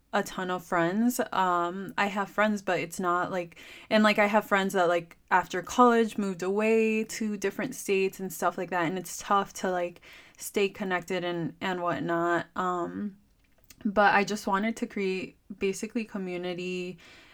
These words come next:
um, where we get together with, like, an open mind and an open heart, um, and have a sense of humor and just, like, shoot the shit and stuff like that.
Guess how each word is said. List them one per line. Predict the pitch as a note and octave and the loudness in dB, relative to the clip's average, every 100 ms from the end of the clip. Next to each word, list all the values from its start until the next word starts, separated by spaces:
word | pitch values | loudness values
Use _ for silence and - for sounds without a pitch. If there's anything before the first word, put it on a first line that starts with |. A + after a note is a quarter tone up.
| - | -8
um, | - F#3 F3+ F3 D#3 - - - | 0 2 4 2 0 -2 -6 -8
where | F#3+ F#3+ F3+ | -4 0 0
we | F3+ F3 | -2 0
get | F3+ | 0
together | - G#3 F#3+ F3+ F3+ | 0 -2 -2 0 0
with, | F3 E3+ E3 | 0 0 -2
like, | - E3 E3 - | -4 -4 -4 -8
an | F#3 | -8
open | - E3+ F#3 | -6 -4 -2
mind | F3 F3 | 0 0
and | F3 | 0
an | E3+ E3 | -2 -2
open | F3 E3 | -4 -6
heart, | E3+ E3+ F3 G#3+ - - | -4 -2 0 -2 -4 -4
um, | F3+ E3 D#3+ G3 - | 0 0 0 -4 -6
and | G3 | -6
have | F#3 F3+ | 0 0
a | E3 | 0
sense | - F3 E3+ | -4 -6 -6
of | E3+ | -8
humor | - A#3+ A#3 A3+ | 2 4 6 4
and | G#3 F#3 | 2 0
just, | F3 - | -4 -2
like, | F3 E3+ - - - - - - | 0 0 -2 -20 -20 -20 -20 -10
shoot | - - G3+ | -4 -2 -2
the | F#3 | -2
shit | - F#3+ F3+ | -2 0 0
and | F3+ | -2
stuff | - F3 E3+ | 0 0 0
like | E3+ E3 | -2 2
that. | D#3+ D#3+ E3 - | 2 4 4 0